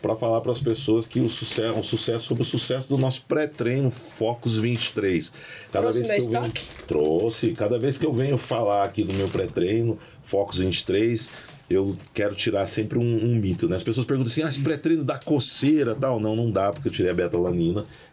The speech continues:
Speaker 1: que a, na minha concepção mais atrapalha do que ajuda, né?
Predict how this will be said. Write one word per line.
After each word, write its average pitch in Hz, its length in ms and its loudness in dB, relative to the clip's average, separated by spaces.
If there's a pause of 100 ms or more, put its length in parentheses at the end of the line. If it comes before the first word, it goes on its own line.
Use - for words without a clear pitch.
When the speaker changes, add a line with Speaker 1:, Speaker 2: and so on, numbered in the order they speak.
Speaker 1:
que 117 100 -4
a, 110 100 2
na 110 240 2
minha 127 280 2
concepção 117 640 -2
mais 110 200 0
atrapalha 95 540 0
do 82 80 -6
que 104 140 0
ajuda, 101 420 2 (580)
né? 98 280 0